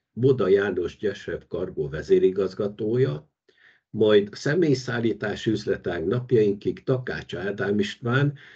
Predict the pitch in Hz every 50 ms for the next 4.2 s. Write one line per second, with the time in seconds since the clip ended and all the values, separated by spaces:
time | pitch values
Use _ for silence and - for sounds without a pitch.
0 | _ _ - - 110 143 151 - - 117 101 95 - - 117 113 110 104 98 101
1 | - 92 90 - - 101 98 98 95 90 90 - - 85 80 80 80 78 - 80
2 | 73 - - - - 92 117 123 135 123 120 123 120 107 - - 113 104 - -
3 | - - _ _ - - - _ _ _ _ _ _ _ _ _ _ - 104 98
4 | 95 - -